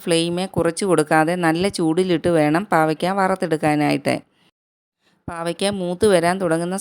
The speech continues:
സമയത്തെ ഫ്ലെയിം കുറച്ച് കൊടുക്കാവൂ. പാവയ്ക്ക കരിഞ്ഞു പോകാതെ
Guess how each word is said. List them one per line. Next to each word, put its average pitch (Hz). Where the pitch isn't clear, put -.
സമയത്തെ 160
ഫ്ലെയിം 185
കുറച്ച് 202
കൊടുക്കാവൂ. 147
പാവയ്ക്ക 170
കരിഞ്ഞു 180
പോകാതെ 160